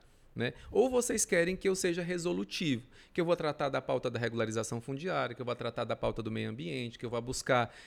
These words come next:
é, é, situações que vocês vão precisar,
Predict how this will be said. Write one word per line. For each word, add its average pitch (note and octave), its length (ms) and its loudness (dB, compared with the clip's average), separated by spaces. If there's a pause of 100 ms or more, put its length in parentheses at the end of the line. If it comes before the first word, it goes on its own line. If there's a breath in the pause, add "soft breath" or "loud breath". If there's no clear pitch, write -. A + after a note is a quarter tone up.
(180 loud breath)
é, A#2 640 2
é, - 120 -20
situações F3 720 2
que G3 120 -2
vocês F#3 360 2
vão G3+ 320 4
precisar, D#3+ 800 2